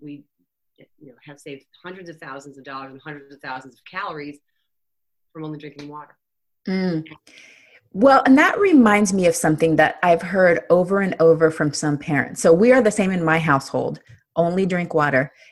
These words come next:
Speaker 2: out of my Berkey 'cause I'm in love with my Berkey. I'm so addicted to it.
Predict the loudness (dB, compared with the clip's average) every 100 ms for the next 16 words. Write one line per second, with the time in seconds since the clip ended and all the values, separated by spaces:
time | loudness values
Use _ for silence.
0 | _ -2 0 0 -2 -2 0 -2 -6 -8
1 | -6 -4 -4 -2 -4 -4 -6 -6 -4 -4
2 | -4 -4 -8 -8 _ -10 -8 -6 -2 -2
3 | -2 -6 -6 -6 -4 -4 -4